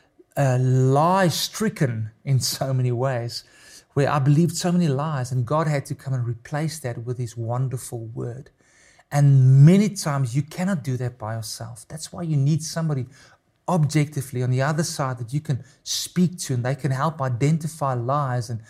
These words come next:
and thinking patterns and neural pathways that need to change in your life,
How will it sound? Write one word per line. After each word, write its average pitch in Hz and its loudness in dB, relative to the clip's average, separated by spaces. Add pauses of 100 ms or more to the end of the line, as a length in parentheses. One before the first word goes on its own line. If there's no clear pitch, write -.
(240)
and 127 0
thinking 165 6
patterns 156 -2
and 127 6
neural 160 6
pathways 139 -2 (260)
that 120 -2
need 127 2
to - -18
change 127 -2 (320)
in 123 2
your 117 0
life, 110 -4